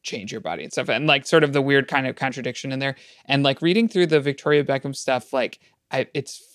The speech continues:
funny because I feel like it just ignores all that entirely. It feels like very much like just a totally standard, like, fashion,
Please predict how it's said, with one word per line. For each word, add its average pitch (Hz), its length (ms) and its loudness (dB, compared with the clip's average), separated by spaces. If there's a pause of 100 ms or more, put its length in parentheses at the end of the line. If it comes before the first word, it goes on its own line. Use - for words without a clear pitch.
funny 160 300 2
because 156 280 0
I 143 60 2
feel 139 300 2
like 131 200 4
it 120 200 -4
just - 340 -8
ignores 123 480 -6
all 123 160 0
that 123 240 -2
entirely. 131 600 -2
It 131 120 0
feels 127 300 -2
like 120 160 -2
very 120 260 -4
much 117 420 -8
like 120 240 -4
just - 300 -8
a - 180 -8 (520)
totally 135 560 4
standard, 127 680 -2
like, 127 300 -2
fashion, 120 840 -4